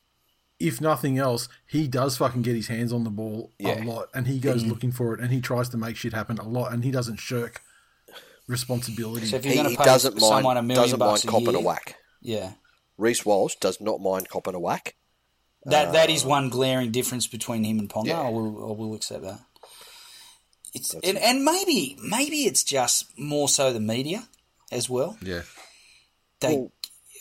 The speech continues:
Speaker 3: you know,
Speaker 2: you know,
Speaker 3: he's
Speaker 2: the,
Speaker 3: obviously
Speaker 2: the
Speaker 3: not out there.
Speaker 2: players aren't, aren't hyping him up.
Speaker 3: No.
Speaker 2: It's wholly and solely the media.
Speaker 3: Yeah, he's.
Speaker 2: But
Speaker 3: I just, I just can, I'm concerned that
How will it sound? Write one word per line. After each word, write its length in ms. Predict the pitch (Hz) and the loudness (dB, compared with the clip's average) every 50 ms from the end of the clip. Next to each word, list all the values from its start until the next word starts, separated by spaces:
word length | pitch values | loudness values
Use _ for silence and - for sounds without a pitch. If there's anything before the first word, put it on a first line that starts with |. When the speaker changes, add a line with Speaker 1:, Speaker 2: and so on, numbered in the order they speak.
| - - - - _ | -14 -14 -16 -18 _
Speaker 3:
you 120 | - 165 151 | -8 -2 0
know, 60 | 127 | 0
Speaker 2:
you 60 | - | 2
know, 80 | - 208 | 2 2
Speaker 3:
he's 120 | 233 214 | 0 2
Speaker 2:
the, 60 | 175 143 | 0 0
Speaker 3:
obviously 280 | 120 117 - - 110 | 0 0 -2 -4 -4
Speaker 2:
the 80 | 107 110 | -2 -2
Speaker 3:
not 100 | 107 107 | 0 2
out 40 | 107 | 2
there. 100 | 110 104 | 2 6
Speaker 2:
players 400 | 107 120 143 156 139 113 98 101 | 6 6 8 6 6 4 2 0
aren't, 280 | 87 85 85 82 - - _ _ _ - - | -2 -2 -2 -4 -8 -10 _ _ _ -10 -6
aren't 200 | 95 92 90 - | -4 -4 -4 -4
hyping 380 | - - 85 80 80 - 85 82 | -2 0 0 0 0 -4 -12 -16
him 160 | 80 82 85 | -14 -12 -10
up. 120 | 110 165 - - - - - | -10 -10 -10 -14 -20 -16 -12
Speaker 3:
No. 320 | 135 120 123 113 104 90 - _ _ _ _ _ _ _ _ _ _ - | -10 -8 -6 -6 -8 -10 -12 _ _ _ _ _ _ _ _ _ _ -10
Speaker 2:
It's 160 | - 117 - | -6 -4 0
wholly 280 | 113 127 123 113 107 95 | 2 4 4 4 2 0
and 80 | 82 - | -2 -2
solely 300 | - 101 135 160 117 90 | -2 0 0 0 -2 -2
the 60 | 82 | -6
media. 260 | 82 80 64 - - - - - - _ _ _ _ _ _ - - - - - | -12 -16 -16 -16 -18 -20 -20 -20 -20 _ _ _ _ _ _ -18 -18 -16 -8 -6
Speaker 3:
Yeah, 220 | 120 113 92 90 - | -6 -4 -4 -6 -10
he's. 420 | - - 135 196 196 196 - - - - - - - - | -8 -6 0 0 2 0 0 -2 -8 -16 -20 -20 -12 -8
Speaker 2:
But 60 | - | -6
Speaker 3:
I 40 | 147 | -4
just, 460 | 131 - 180 170 - - - - - 139 | -2 -2 0 2 2 2 2 0 0 0
I 80 | 143 143 | 0 0
just 240 | 127 151 147 - - | 0 0 0 0 0
can, 200 | 147 135 - - - | -2 -10 -10 -8 -8
I'm 100 | 135 131 | -6 -6
concerned 580 | - - 143 131 - - 151 151 147 151 147 139 | -6 -4 -2 0 0 2 2 0 0 0 0 0
that 140 | 131 117 | 0 -2